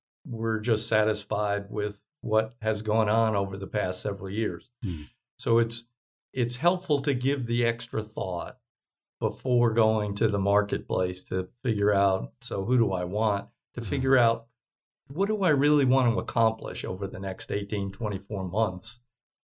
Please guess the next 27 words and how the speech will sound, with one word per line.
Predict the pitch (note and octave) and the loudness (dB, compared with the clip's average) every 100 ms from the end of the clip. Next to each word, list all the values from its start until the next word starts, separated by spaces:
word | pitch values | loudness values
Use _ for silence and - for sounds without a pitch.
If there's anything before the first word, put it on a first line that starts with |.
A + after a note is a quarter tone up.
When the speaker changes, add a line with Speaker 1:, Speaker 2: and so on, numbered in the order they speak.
| _ | _
Speaker 1:
that | A2 A2 _ _ _ _ _ - | 0 0 _ _ _ _ _ 0
is | B2 | 2
going | B2 D3+ E3 B2+ | 4 6 4 4
to | C3 B2 | 2 4
have | B2 A2+ | 4 4
an | A2 | 4
impact | A2+ A2+ F#2 F#2 | 2 2 -2 -2
on | G2 F#2 | -4 -4
our | F#2 | -4
business? | F2+ G#2+ G#2 - G#2 - - _ | 2 2 2 -6 -12 -14 -14 _
Speaker 2:
Mm-hmm. | - - - | -18 -14 -4
Speaker 1:
And | B2 | 0
once | C#3+ D3 | 2 4
I, | B2 B2 A#2+ - | 6 6 2 -4
I | A#2+ A2+ | -2 -2
can | A#2 A2 | -2 -6
put | - C#3 | -2 -4
some | - G2+ | -4 -8
clarity | - - C3+ B2+ F#2+ G#2+ - | -8 2 4 4 0 -6 -8
to | G2 | -8
that, | F2+ E2 D#2 - _ _ _ _ _ | -8 -10 -14 -20 _ _ _ _ _
then | A2 A#2 C3+ | -4 2 4
I'm | C3 A#2+ | 4 4
in | G#2+ | 2
a | |
better | F#2+ G#2 G2 | 0 0 0
position | F#2 G#2+ G2 G2 G2 A#2+ G2 | -6 -8 -6 -6 -6 -10 -12